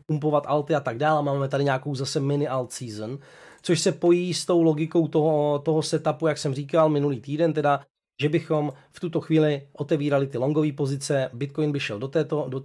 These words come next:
těchto míst, nicméně Ether by pumpoval rychleji, tím pádem všechny alty by pumpovaly rychleji.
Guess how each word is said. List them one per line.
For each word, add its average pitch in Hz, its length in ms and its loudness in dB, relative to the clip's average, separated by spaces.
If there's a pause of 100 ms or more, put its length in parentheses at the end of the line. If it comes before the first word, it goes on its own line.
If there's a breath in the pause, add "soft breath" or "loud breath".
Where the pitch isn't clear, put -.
(120)
těchto 151 280 -4
míst, 139 280 -4
nicméně 135 340 -4
Ether 127 220 -6
by 127 120 -6
pumpoval 120 420 -6
rychleji, 123 300 -8
tím 117 160 -10
pádem 110 320 -6
všechny - 280 -14
alty 117 240 -8
by 127 100 -6
pumpovaly 127 420 -6
rychleji. 123 360 -8